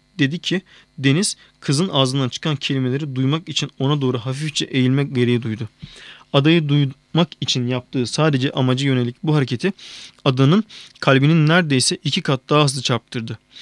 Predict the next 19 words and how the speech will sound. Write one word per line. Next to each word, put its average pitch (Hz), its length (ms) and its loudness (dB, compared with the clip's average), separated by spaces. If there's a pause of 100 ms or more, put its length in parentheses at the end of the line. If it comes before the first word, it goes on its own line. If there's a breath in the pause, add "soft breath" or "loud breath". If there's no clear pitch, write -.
(380 loud breath)
Deniz'in 131 500 0
bronz 165 200 4
teninden 127 320 2
yayılan 120 460 0
o 131 120 6
güzel 135 260 2
sabun 143 300 0
kokusunu 120 380 -4
solumamak 139 640 0
imkansızdı. 120 680 -2 (640 loud breath)
Deniz 165 220 2
anlamak 156 400 2
için 196 220 -2 (360 soft breath)
"Daha 151 200 4
önce 190 140 2
çalışmadığın 165 640 2
bir 127 100 2
şey 117 240 0
mi?" 110 160 -4